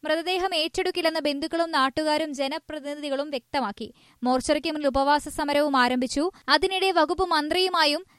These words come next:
സി സി എഫുമായും എം എൽ എ ബന്ധപ്പെട്ടു. സുൽത്താൻ ബത്തേരി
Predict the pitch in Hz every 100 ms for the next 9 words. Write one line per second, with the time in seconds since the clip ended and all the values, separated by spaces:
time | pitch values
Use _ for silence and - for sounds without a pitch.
0 | _ - 330 330 370 381 370 392 349 330
1 | 320 294 302 302 247 247 262 226 190 -
2 | _ - 277 269 302 302 311 311